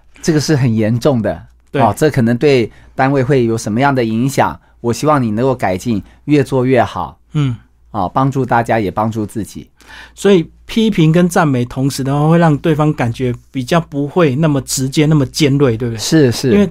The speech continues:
Speaker 2: 总是有些优点可以赞美一下，
Speaker 1: 对，他不会
Speaker 2: 再来讲重点。
Speaker 1: 是，是，对，
Speaker 2: 嗯。
Speaker 1: 不至于一无可取嘛。
Speaker 2: 对。
Speaker 1: 如果你的部属一无可取，那你现在想的就是怎么样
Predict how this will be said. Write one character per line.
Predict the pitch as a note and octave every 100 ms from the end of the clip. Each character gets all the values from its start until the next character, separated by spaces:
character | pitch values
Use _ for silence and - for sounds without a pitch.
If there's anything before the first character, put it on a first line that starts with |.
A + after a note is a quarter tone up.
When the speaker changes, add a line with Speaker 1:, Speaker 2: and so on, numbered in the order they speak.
| -
Speaker 2:
总 | - D#3
是 | C#3+ A#3
有 | D#3+
些 | C#3 F3+
优 | F#3
点 | E3+ C3+
可 | C3
以 | D3+
赞 | F3 D#3
美 | B2
一 |
下， |
Speaker 1:
对， | F3+ D3+ A#2+
他 | G#2+ G3+
不 | G3 F#3+
会 | G3+
Speaker 2:
再 | A#3+
来 | F#3+ F#3+
讲 | F#3 D3+
重 | B3 F3+
点。 | E3 C3+ - _ -
Speaker 1:
是， | D#3+ A#3 G#3+
是， | - A3+ D#3+
对， | C#3 F3 C3+ G2 -
Speaker 2:
嗯。 | - C3
Speaker 1:
不 | E3+ A3
至 | B3+
于 | G#3+ F3 F3 - -
一 | G#3+
无 | D#3
可 | C#3+ - C#3
取 | - A#2+
嘛。 | G2 E2+ _ _
Speaker 2:
对。 | C#3 A#2+
Speaker 1:
如 | G3+
果 | G#3+
你 | E3+
的 | D3
部 | F3 F3+
属 | - C3+
一 | E3
无 | C#3+
可 | C3+
取， | B2+ A#2+
那 | D3 E3+
你 | B2+
现 | A2 D3
在 | D3
想 | C3+ A2+
的 | G#2
就 | G#2
是 | C3
怎 | A#2+
么 | G#2
样 | B2 B2+